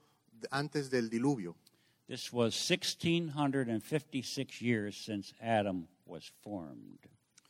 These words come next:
Speaker 1: Esto fue ciento sesenta y seis años,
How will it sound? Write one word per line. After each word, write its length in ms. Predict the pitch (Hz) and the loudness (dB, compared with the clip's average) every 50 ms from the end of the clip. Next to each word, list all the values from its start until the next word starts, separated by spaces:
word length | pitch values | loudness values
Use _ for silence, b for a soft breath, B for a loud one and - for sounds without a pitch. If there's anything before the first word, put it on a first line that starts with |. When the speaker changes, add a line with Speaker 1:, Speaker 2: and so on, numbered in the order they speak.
| b b b b b b b b b b b | b b b b b b b b b b b
Speaker 1:
Esto 340 | 147 160 170 165 - 190 170 | -2 -2 0 0 -2 -2 -2
fue 240 | - - 180 175 165 | 0 2 2 2 2
ciento 840 | - - - - - 175 175 180 185 190 190 190 190 - 196 190 | 0 -2 -4 -6 -4 0 2 2 2 2 2 0 2 4 4 4
sesenta 520 | 190 - 165 151 - 151 143 139 - 139 127 | 4 2 -2 -2 -2 -2 -2 -2 0 0 0
y 80 | 127 123 | 0 0
seis 360 | - - 170 180 180 - - - | 2 2 4 4 2 0 -2 0
años, 600 | 156 156 156 147 123 117 113 120 131 127 - - | 0 2 2 0 0 -2 -4 -4 -6 -8 -12 -18